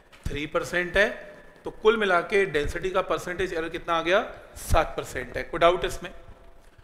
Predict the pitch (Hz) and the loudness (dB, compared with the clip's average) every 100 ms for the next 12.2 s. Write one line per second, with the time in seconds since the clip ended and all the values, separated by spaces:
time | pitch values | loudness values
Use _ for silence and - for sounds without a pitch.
0 | - - - - 190 208 202 202 196 185 | -20 -20 -8 4 4 4 -2 2 4 4
1 | 190 180 180 185 - - - - - - | 4 0 -4 -10 -14 -20 -20 -20 -20 -20
2 | - _ _ - _ _ _ _ - - | -20 _ _ -20 _ _ _ _ -20 -14
3 | - 165 196 180 185 196 190 185 185 185 | 2 6 6 4 -4 -4 -4 0 0 0
4 | 196 - - - - - - _ - 156 | -4 -12 -20 -20 -20 -20 -20 _ -10 -8
5 | 147 156 - 185 185 196 214 - - 190 | -4 -4 -2 -2 -2 -6 -8 -14 -6 -2
6 | 175 185 196 190 156 175 - 147 143 143 | -2 -2 -8 -6 -4 -4 -4 -8 -6 -2
7 | 139 151 214 - - - - 156 165 143 | -2 -2 -6 -14 -20 -20 -14 -14 -8 -6
8 | 135 139 165 160 160 170 220 - - - | -4 -4 -4 -2 -2 -4 -4 -14 -20 -20
9 | - - 190 202 208 196 190 185 180 175 | -4 0 2 4 4 4 4 2 -2 -4
10 | - - - - - - - - - - | -6 -8 -10 -20 -20 -20 -20 -20 -20 -2
11 | 170 180 185 190 190 160 156 165 190 180 | 0 4 4 4 2 0 0 2 2 0
12 | 175 | 0